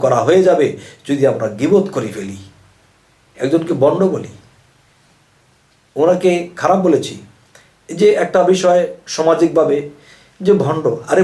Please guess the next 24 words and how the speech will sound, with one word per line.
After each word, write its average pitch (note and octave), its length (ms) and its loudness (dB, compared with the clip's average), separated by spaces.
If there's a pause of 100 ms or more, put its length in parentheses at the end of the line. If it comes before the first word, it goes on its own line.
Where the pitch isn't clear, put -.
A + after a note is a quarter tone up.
(120)
ভণ্ড F3+ 260 2 (180)
শব্দের G3 380 2
অর্থ F#3 120 -2 (100)
কি D3 140 -4
জানেন? G#3 220 2 (1800)
ভণ্ড, D#3+ 440 0 (1200)
ভণ্ড D3+ 280 0 (160)
যিনি, B2 220 -2 (920)
যার C3 360 2
ভিতরে F#3 240 2 (140)
খারাপ D#3+ 240 2 (120)
গণ্ডগোল, D#3+ 460 2 (200)
তাকেই C3+ 340 0
তো G#3 40 4 (140)
ভণ্ড D#3 200 0 (120)
বলা D3+ 220 4
হয়। C3 160 0 (360)
এবং D#3 140 2 (140)
সেই E3 140 2 (140)
ভণ্ডের E3+ 420 2 (140)
ভিতরে D#3+ 300 2 (240)
চণ্ডবিণ্ড D#3 560 2 (280)
জেগে D#3 300 4
ওঠে। G#2+ 180 -6